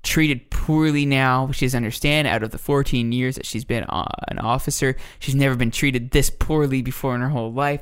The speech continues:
She's scared to eat the food even if it did come. She doesn't wanna touch it.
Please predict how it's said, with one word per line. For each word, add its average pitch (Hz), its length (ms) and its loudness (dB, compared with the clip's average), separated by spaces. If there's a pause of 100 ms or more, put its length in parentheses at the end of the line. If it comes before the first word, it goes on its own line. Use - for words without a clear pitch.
She's - 220 -8
scared 139 340 2
to - 120 -2
eat 135 120 -2
the - 80 -4
food 139 240 -4
even 123 220 -2
if 117 120 -8
it 120 120 -8
did 147 240 0
come. 143 280 0
She 123 140 -6
doesn't 123 180 -6
wanna 120 200 -2
touch - 340 0
it. 165 120 -2